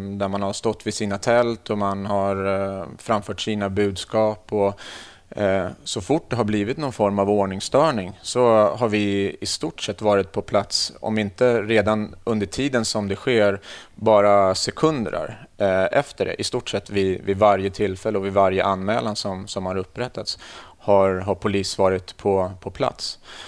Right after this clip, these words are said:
Och, eh, vi rör ju oss, vi rör ju sig också civilklätt och det, det är det som kanske folk inte ser heller, att polis faktiskt är på, på plats. Och det har ju varit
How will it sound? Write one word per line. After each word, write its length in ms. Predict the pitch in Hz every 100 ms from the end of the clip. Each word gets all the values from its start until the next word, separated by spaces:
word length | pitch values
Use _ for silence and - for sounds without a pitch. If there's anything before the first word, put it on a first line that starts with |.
| - - -
Och, 420 | - 107 104 104
eh, 280 | 101 98 95 98 107 - 185 -
vi 200 | 104 143
rör 220 | 127 131
ju 100 | 156
oss, 380 | 117 104 - - -
vi 320 | 113 123 135
rör 160 | 127
ju 80 | 143
sig 140 | 151 117
också 200 | - 110
civilklätt 720 | 123 113 110 98 - - -
och 60 |
det, 200 | 110 117
det 180 | - 120
är 40 |
det 160 | 135 113
som 180 | - 123
kanske 540 | 131 123 131 123 113 -
folk 340 | - 123 117
inte 180 | 131 113
ser 380 | 110 170 226 - -
heller, 320 | - 107 90 -
att 180 | - -
polis 320 | 113 98 -
faktiskt 400 | 104 - 104 -
är 240 | 147 170 127
på, 440 | - - 98 95
på 140 | 90 104
plats. 440 | - - - - - - - - -
Och 400 | - 110 104 98
det 100 | 104
har 60 | 120
ju 40 |
varit 460 | 117 120 - -